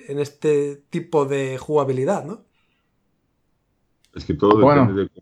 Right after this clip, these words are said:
Speaker 2: cómo lo vayan a hacer. Si va-, mm, si lo van a implementar con una compatibilidad con gafas de asistentes en P C o cómo,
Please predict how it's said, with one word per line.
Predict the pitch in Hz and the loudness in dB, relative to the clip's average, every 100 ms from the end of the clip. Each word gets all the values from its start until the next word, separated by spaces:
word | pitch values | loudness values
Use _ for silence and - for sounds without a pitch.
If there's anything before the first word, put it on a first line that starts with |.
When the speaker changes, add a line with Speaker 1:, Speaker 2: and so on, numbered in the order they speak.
| _ _ | _ _
Speaker 2:
cómo | 82 | -4
lo | 80 | 0
vayan | 87 85 76 | 0 0 -4
a | |
hacer. | 71 104 87 | 0 2 2
Si | - 73 | 0 -4
va-, | 73 78 76 - | 0 0 0 -4
mm, | 82 82 73 67 | -6 -2 -2 -4
si | - | -6
lo | 76 73 | -2 0
van | 82 | 0
a | 87 | 2
implementar | 87 85 82 82 78 90 90 - | 0 2 2 2 2 4 4 0
con | 85 | -2
una | 82 | -2
compatibilidad | 78 80 78 76 80 76 78 85 | -2 0 0 2 2 2 4 2
con | 78 76 | 0 0
gafas | 78 - 76 | -2 0 -2
de | 73 | 0
asistentes | 76 76 - 78 73 | -2 -4 -4 -6 -4
en | 73 69 | -6 -8
P | |
C | - 104 120 120 | 2 6 8 8
o | 95 73 | 6 4
cómo, | 82 80 76 | -2 0 -2